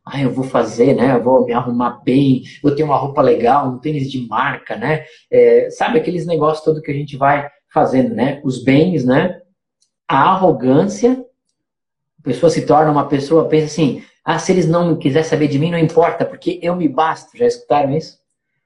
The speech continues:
"Não importa o que que vão dizer, porque eu me basto", né? A arrogância e o fingimento, né? Finge que tá tudo bem, né? Então, isso nos leva justamente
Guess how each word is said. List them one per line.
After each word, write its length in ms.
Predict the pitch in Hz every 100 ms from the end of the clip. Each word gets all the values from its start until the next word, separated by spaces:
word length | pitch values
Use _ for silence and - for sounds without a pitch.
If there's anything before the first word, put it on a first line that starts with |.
| _ -
"Não 240 | 127 131
importa 640 | 147 139 - 180 170 147 -
o 40 |
que 100 | 156
que 100 | 147
vão 140 | 156
dizer, 640 | 135 135 165 165 - - -
porque 300 | 156 175 180
eu 120 | 175
me 120 | 170
basto", 760 | 139 139 165 156 - - 101 -
né? 240 | 117 156 208 - _ -
A 80 | 123
arrogância 880 | 123 120 135 180 185 - 165 160 - -
e 100 | 151
o 80 | 180
fingimento, 680 | - 214 208 220 208 240 -
né? 260 | 123 139 - _ _ _ _
Finge 520 | _ 175 196 202 190
que 100 | 175
tá 120 | 165
tudo 220 | 160 160 139
bem, 240 | 147 135
né? 100 | 113
Então, 340 | 117 113 139 147
isso 280 | - 160
nos 160 | 147 127
leva 280 | 139 143 147
justamente 640 | 135 147 147 151 160